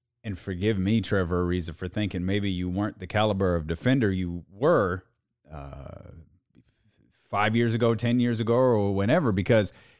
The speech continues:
he had a play there towards the end of regulation that probably should have sealed the game, but, uh, I did, I swear to you, I saw Nate McMillan as the play was, as, as, as the game was going on,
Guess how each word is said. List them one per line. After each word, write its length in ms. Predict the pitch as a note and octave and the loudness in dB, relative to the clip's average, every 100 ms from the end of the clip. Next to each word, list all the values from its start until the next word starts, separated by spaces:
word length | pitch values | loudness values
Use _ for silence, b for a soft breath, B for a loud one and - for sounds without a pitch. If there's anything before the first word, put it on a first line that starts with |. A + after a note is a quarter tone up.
| b _ | b _
he 200 | D3 D#3 | 2 4
had 160 | D3 | 4
a 40 | A2+ | 2
play 380 | - D3 C3 A2+ | 2 4 4 4
there 240 | G#2+ G#2+ | 2 0
towards 380 | G2 B2+ C3 G#2 | 2 2 2 2
the 200 | G#2+ A2 | 0 2
end 220 | A#2 A#2 | 4 4
of 120 | G2 | 4
regulation 580 | G#2+ G#2+ G2 G#2 G2+ G2 | 4 4 4 2 0 -2
that 180 | F#2 F2 _ _ _ _ _ _ | -2 -4 _ _ _ _ _ _
probably 1080 | - G#3 A#3+ A3+ C4 C#4 D4 A#3+ C#4 C#4+ C#4 | -8 2 4 4 4 4 2 2 0 2 2
should 260 | - C#4 B3+ | 2 2 2
have 160 | A#3+ | 2
sealed 400 | - B3 A#3+ A3+ | 0 2 4 4
the 60 | G#3 | 2
game, 640 | G3+ A3+ A3+ A3 G3+ E3+ B2 _ | 2 2 2 0 0 -4 -12 _
but, 500 | F#2 F2+ E2+ - - - | -6 -4 -6 -10 -20 -12
uh, 160 | F#2+ F2+ | -8 0
I 180 | B2 C#3 | 2 4
did, 240 | D#3 G3+ | 4 4
I 160 | C3 C3 | 2 0
swear 280 | - F#3 | 2 4
to 60 | E3+ | 4
you, 100 | C3 | 4
I 80 | B2 | 4
saw 280 | - F#3+ G#3 | 4 4 4
Nate 200 | F#3 D#3 | 2 0
McMillan 460 | E3 D#3 D3+ B2 | -2 2 4 4
as 120 | A#2 | 2
the 80 | G#2+ | 0
play 240 | F#2+ C#3+ D#3+ | 0 2 2
was, 280 | C3 A2 - | -2 -6 -8
as, 380 | B2+ A2 A#2+ G#2 | -6 -2 -2 -2
as, 280 | A2 A2+ G2+ | -2 -4 -4
as 220 | A#2+ G#2+ | -4 -4
the 60 | G2 | -2
game 220 | A2+ D3+ | 0 0
was 100 | C3+ | 0
going 200 | C3+ C3 | 2 2
on, 220 | C3 G#2+ | 2 0